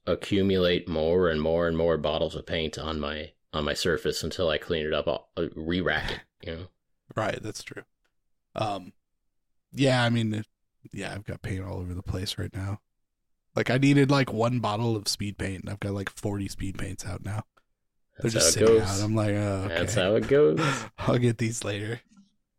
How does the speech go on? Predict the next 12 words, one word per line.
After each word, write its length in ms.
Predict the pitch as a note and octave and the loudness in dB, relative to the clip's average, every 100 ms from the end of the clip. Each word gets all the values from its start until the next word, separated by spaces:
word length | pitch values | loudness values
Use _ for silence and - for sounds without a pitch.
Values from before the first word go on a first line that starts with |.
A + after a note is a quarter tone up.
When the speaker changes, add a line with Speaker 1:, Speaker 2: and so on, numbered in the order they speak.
| _ _ - - _ _ _ _ _ A2 | _ _ -20 -20 _ _ _ _ _ -2
Speaker 2:
I 60 | |
don't 160 | A2+ A2 | -2 -2
need 220 | A2 G2+ | -6 -6
ninety 320 | G2 G2 G#2 | -6 -4 -6
percent 280 | A2 A#2 A#2 | -6 -8 -10
of 60 | G#2+ | -14
them, 220 | G#2 A#2+ - | -16 -18 -20
so 120 | - - _ _ _ _ _ _ C3+ | -20 -20 _ _ _ _ _ _ -10
this 100 | C3 | -8
is 60 | |
kinda 200 | A2+ G2 | -8 -10
dumb. 300 | G2 G2 A#2 | -10 -10 -10